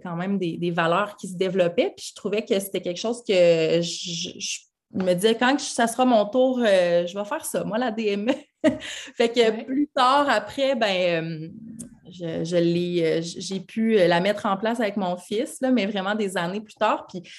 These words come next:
Speaker 1: sais, quand je me suis replongée là-dedans, ça faisait déjà quand même quelques années que j'avais pas, là, lu sur le sujet. Puis c'est comme ça, en fait, que j'ai rencontré Émilie, là, qui est, euh,
Speaker 2: Mhm.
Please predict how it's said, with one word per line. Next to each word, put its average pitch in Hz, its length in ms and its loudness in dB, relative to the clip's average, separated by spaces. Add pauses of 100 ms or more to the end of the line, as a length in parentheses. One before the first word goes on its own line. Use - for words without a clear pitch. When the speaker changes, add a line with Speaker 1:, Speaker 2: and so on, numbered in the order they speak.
(140)
Speaker 1:
sais, 247 160 0
quand 240 160 4
je 233 80 4
me 208 100 4
suis 208 140 -2
replongée 220 440 2
là-dedans, 220 360 2
ça 254 120 -2
faisait 180 220 -4
déjà 185 240 -2
quand 226 140 -4
même 220 160 -2
quelques 202 420 -4
années 196 300 -4
que 202 180 -4
j'avais 156 320 -4
pas, 214 300 -6
là, 233 180 -2
lu 220 240 -6
sur 214 220 -8
le 175 120 -2
sujet. 190 540 -4
Puis - 220 -12
c'est 190 100 -2
comme 175 180 2
ça, 202 240 0
en 185 60 -2
fait, 202 140 -6
que 196 60 -8
j'ai 202 100 -2
rencontré 175 600 -4
Émilie, 190 560 -2
là, 294 140 2
qui 190 380 -4
est, 165 220 2
euh, - 20 -6 (200)
Speaker 2:
Mhm. 208 80 -10